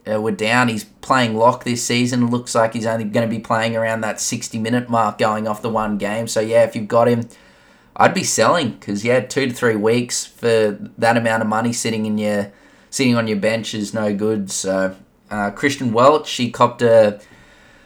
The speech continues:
most likely season end, well, it'll be a season-ending injury, I'd say, for fantasy, the fantasy season, but he might be able to get back for the actual N R L finals. Uh, he ruptured his Achilles under the knife real quick, so,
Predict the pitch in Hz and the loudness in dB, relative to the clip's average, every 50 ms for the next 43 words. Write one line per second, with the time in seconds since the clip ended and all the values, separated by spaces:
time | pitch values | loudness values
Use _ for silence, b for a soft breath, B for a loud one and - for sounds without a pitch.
0 | b b b b _ _ _ - 131 143 151 160 151 - - 160 160 175 165 165 | b b b b _ _ _ -8 0 2 2 2 2 2 6 6 6 6 6 4
1 | 156 143 139 - 151 147 147 139 139 127 120 120 127 127 117 113 113 107 113 120 | 0 0 0 0 0 0 2 2 2 2 2 2 2 2 2 4 6 6 6 4
2 | 117 117 131 131 127 123 - 151 151 151 139 139 131 127 127 123 113 110 113 110 | 2 0 0 0 0 0 2 2 2 2 2 0 0 0 2 0 0 -2 -2 -2
3 | 113 113 107 113 113 110 107 107 104 101 - - 110 107 104 - 107 - - 110 | -2 -2 -2 0 2 2 4 2 2 0 2 2 2 2 2 -2 -4 -2 0 0
4 | 107 110 113 113 - - 117 107 107 104 107 107 - 120 113 113 120 120 - 117 | 0 0 0 -2 -2 -2 -2 -2 -4 -4 -6 -6 -2 -2 0 0 0 -2 -4 -6
5 | 104 - - 101 104 104 131 127 120 117 110 110 113 117 117 113 107 113 110 107 | -6 -4 -4 -4 -2 -2 -2 -2 -2 -2 -2 0 0 0 0 0 0 0 0 0
6 | 107 104 104 98 98 104 95 - - 104 101 98 - - - 104 101 98 98 98 | 2 0 -2 -2 -2 -2 -2 -2 -2 -4 -4 -4 -4 -8 -8 -6 -4 -2 -2 -4
7 | 95 - - 110 101 101 101 98 98 98 95 95 95 95 98 95 - - 95 95 | -4 -6 -6 -4 -4 -2 -2 -2 -2 0 0 2 2 2 2 0 -2 -2 -2 0
8 | 95 107 117 123 131 127 - - - _ _ _ _ _ 104 101 98 98 101 110 | 0 0 0 -2 -2 -4 -6 -10 -12 _ _ _ _ _ -10 -8 -6 -6 -6 -6
9 | 110 107 127 127 123 - - 123 117 113 104 110 98 - - 117 117 117 117 117 | -2 2 2 2 2 0 -4 -4 -4 -4 -4 -6 -8 -6 -2 -2 -2 0 0 0
10 | 117 120 117 - - _ _ - - 113 127 127 123 117 107 101 107 120 131 127 | 0 0 0 -2 -6 _ _ -8 -2 -2 0 0 2 0 2 2 4 4 4 4
11 | 123 - 110 127 127 113 - - - 123 127 123 123 - - - 104 101 104 101 | 2 0 0 0 0 0 0 -2 -2 -2 -2 -2 -4 -6 -2 0 0 2 2 2
12 | 95 95 | 0 -2